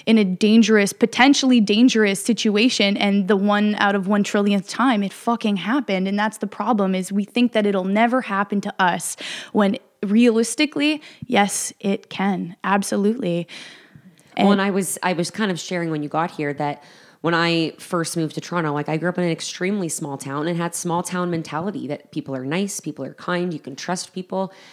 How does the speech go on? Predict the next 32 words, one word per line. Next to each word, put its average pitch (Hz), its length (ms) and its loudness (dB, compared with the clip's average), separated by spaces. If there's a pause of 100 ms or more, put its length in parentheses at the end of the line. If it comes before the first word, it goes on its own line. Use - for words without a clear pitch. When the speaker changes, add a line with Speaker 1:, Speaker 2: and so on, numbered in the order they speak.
(200)
Speaker 2:
And 165 100 -4
I 208 60 2
was 269 160 0
really 185 600 0
naive 151 600 -6
when 151 140 -6
I 147 80 -4
moved 143 240 -8
to - 80 -20
the - 80 -18
city. - 380 -12 (600)
And 185 140 0
I, 190 140 0 (120)
I, 202 240 0 (380)
there 208 100 0
was 190 120 -2
parts 190 360 -4
of 233 60 -2
me 233 80 -2
that 214 100 0
I 185 100 0
liked 165 260 -4
that 220 120 -2
about 226 240 -2
me 247 120 -4
that 196 120 -4
I 170 60 -4
was, 170 240 -4
but, - 180 -4
like, 175 220 -4
there 180 100 -2
was, 165 300 -6